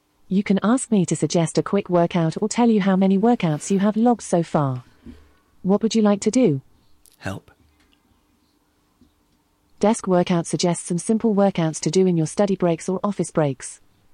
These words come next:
Speaker 1: A sedentary lifestyle can be unhealthy.
Speaker 2: <laughs>
Speaker 1: Some quick workouts can help you be healthier and improve your work performance. Use the utterance "Suggest me a workout" to get a quick workout idea or ask for your logs.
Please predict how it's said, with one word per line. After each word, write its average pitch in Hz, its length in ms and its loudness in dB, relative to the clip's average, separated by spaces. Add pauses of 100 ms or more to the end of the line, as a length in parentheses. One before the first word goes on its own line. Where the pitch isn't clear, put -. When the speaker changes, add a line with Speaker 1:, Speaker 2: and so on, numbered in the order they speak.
(420)
Speaker 1:
A 190 60 0
sedentary 202 480 2
lifestyle 165 560 0
can 180 160 -2
be 185 120 2
unhealthy. 170 560 0 (360)
Speaker 2:
<laughs> - 460 -14
Speaker 1:
Some 214 300 0
quick 190 220 0
workouts 175 500 0
can 175 140 0
help 208 240 0
you 208 60 2
be 185 100 0
healthier 170 520 0
and 196 100 2
improve 226 380 0
your 220 120 2
work 214 280 2
performance. 151 640 0 (680)
Use 233 280 2
the 214 160 -2
utterance 180 400 0
"Suggest 165 360 -2
me 156 100 2
a 143 60 2
workout" 160 460 0
to 202 80 -2
get 180 160 -2
a 180 40 0
quick - 280 -2
workout 180 420 2
idea 165 400 0
or 180 220 -2
ask 220 300 -4
for 175 100 -2
your 160 160 4
logs. 180 420 0